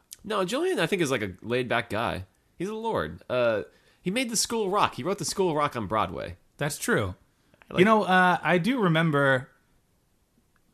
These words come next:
Speaker 2: and I, I know my mom has the Blu-rays.
Speaker 1: Mm-hmm.
Speaker 2: There's documentaries about Downton. And I gotta see at what point those documentaries happen.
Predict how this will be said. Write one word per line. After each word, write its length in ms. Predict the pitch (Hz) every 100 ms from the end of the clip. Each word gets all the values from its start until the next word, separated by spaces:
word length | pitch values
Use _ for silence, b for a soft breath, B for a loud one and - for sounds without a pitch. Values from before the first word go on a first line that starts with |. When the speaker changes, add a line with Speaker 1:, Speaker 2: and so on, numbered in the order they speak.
| -
Speaker 2:
and 140 | 131 127
I, 120 | 127
I 60 | 127
know 160 | 156 185
my 140 | 139
mom 300 | 131 147 147
has 220 | 135 127
the 60 | 104
Blu-rays. 760 | 113 127 117 98 95 95 - _ 131
Speaker 1:
Mm-hmm. 220 | 117 113
Speaker 2:
There's 180 | 151 131
documentaries 760 | 196 226 180 180 180 143 113
about 320 | 104 104 95
Downton. 440 | 113 101 - 110 107 _ _ _ _ _ 127
And 100 | 143
I 80 |
gotta 200 | 160 214
see 180 | - 208
at 100 | 139
what 180 | 127 151
point 200 | 170 156
those 160 | 147 123
documentaries 680 | 127 127 131 127 127 113
happen. 520 | 110 110 131 208 214